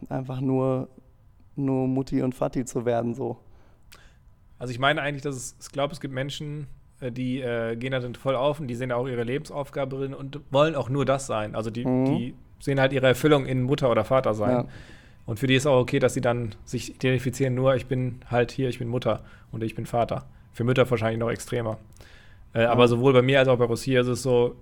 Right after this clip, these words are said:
Speaker 2: wir sind super gerne Eltern und wir wollten das ja auch und haben das ja auch geplant. Äh, aber das heißt ja nicht, dass wir nicht auch noch, äh, äh,
Speaker 1: Ja.
Speaker 2: Ehepartner irgendwann mal sind oder Partner, äh, und dass wir auch irgendwie gerne uns selbst verwirklichen wollen und dass das alles so ein Mix ist aus dem.
Speaker 1: Ja.
Speaker 2: Ne?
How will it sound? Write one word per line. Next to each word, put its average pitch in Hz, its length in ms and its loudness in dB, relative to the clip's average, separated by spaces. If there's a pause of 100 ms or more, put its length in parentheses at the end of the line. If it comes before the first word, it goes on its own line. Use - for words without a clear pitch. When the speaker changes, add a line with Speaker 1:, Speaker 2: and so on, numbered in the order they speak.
Speaker 2:
wir 120 160 -6
sind 113 180 -2
super 120 220 4
gerne 110 260 0
Eltern 139 360 -2 (320)
und 110 220 -2
wir 107 100 2
wollten 110 180 4
das 117 120 -2
ja 147 80 0
auch 135 100 4
und 123 80 2
haben 117 80 2
das 110 120 -4
ja 120 60 2
auch 110 120 -2
geplant. 113 420 -2 (540)
Äh, 117 80 0
aber 113 440 4
das 120 140 -2
heißt 120 160 2
ja 127 60 -2
nicht, 117 180 -4
dass 120 300 -2
wir 120 120 0
nicht 117 220 -4
auch 120 140 0
noch, 110 280 2
äh, 107 240 2 (720)
äh, 117 80 -2
Speaker 1:
Ja. 120 180 2 (280)
Speaker 2:
Ehepartner 143 600 4
irgendwann 147 240 2
mal 143 120 8
sind 156 200 0
oder 110 160 2
Partner, 147 760 0
äh, 127 340 4
und 120 260 -2
dass 117 140 0
wir 120 120 2
auch 113 140 2
irgendwie 117 640 -2 (120)
gerne 120 260 2
uns 113 100 -4
selbst 117 220 2
verwirklichen 139 520 -2
wollen 156 240 -2
und 127 100 -8
dass 113 100 0
das 120 160 2
alles 113 240 0
so 120 100 -4
ein 110 340 -6
Mix 139 280 -2
ist 104 180 -10
aus - 160 -10
dem. 120 120 -4
Speaker 1:
Ja. 113 120 0
Speaker 2:
Ne? 131 100 -8